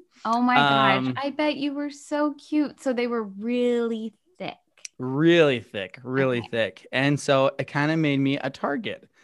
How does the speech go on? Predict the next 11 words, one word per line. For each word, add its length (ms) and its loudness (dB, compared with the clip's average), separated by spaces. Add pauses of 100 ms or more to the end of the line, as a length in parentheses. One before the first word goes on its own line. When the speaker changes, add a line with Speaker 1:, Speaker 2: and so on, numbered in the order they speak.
(280)
Speaker 2:
um, 480 0
Speaker 1:
Sure. 60 -12
Speaker 2:
because 280 -2
I 120 4
was 120 0
different. 640 -4 (440)
Speaker 1:
Yes. 180 -18
Speaker 2:
Um, 500 0
and 240 -2
then 600 2 (100)
the, 720 2